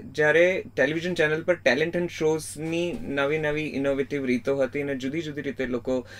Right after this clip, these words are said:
દેશમાંથી talent ભેગી કરીને એને showcase કરતા અને એમનું band બનાવતા અને એમને exposure આપતા. ભૌમિક ઝી સિનેસ્ટાર કી ખોજ નામની એક સરસ મજાની ટેલેન્ટ હન્ટનો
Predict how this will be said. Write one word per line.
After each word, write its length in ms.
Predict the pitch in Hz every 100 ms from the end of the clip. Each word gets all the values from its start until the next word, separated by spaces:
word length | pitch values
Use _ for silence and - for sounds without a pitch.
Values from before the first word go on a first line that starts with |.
| - -
દેશમાંથી 460 | 127 127 135 139 135
talent 360 | - 123 127 120
ભેગી 260 | 117 123
કરીને 320 | 123 127 127
એને 160 | 120 117
showcase 440 | 120 117 123 117
કરતા 300 | - 117 113
અને 160 | 110 110
એમનું 240 | 107 107
band 260 | 104 104 107
બનાવતા 440 | 104 101 95 98
અને 120 | 101 101
એમને 220 | 104 107
exposure 520 | 101 - 107 101 95
આપતા. 300 | 90 - 90 - - - -
ભૌમિક 400 | 123 139 156 - - - - - 120
ઝી 240 | 143 175
સિનેસ્ટાર 680 | 170 143 139 135 - 139 135
કી 160 | 143
ખોજ 420 | 135 - 131 127 123
નામની 480 | 127 123 123 123 -
એક 160 | 117
સરસ 260 | - 123 120
મજાની 300 | 117 113 110
ટેલેન્ટ 380 | 110 101 110 104 -
હન્ટનો 420 | 113 104 113 113